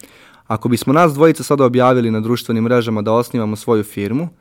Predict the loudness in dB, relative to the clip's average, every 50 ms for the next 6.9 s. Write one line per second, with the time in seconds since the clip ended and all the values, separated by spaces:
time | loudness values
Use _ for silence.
0 | _ _ _ _ _ _ _ _ _ _ -2 2 2 2 4 4 4 4 4 2
1 | 2 0 0 0 0 -2 0 2 4 4 2 2 0 -4 -4 -6 -4 -2 -2 0
2 | 0 -2 -4 -6 -8 -12 -16 _ -14 -10 -8 -6 -6 -4 -4 -4 -4 -6 -6 -8
3 | -8 -10 -12 -12 -14 -16 -20 _ _ _ _ _ _ -10 -10 -2 0 2 4 4
4 | 4 4 2 2 0 -2 -4 -4 -6 _ _ -8 -2 0 0 2 2 0 -2 -2
5 | 2 2 2 2 2 0 -2 0 0 -2 -2 -4 -2 0 2 2 2 2 2 2
6 | 2 0 -2 -4 -6 -6 -4 0 2 2 2 2 2 2 2 2 2 0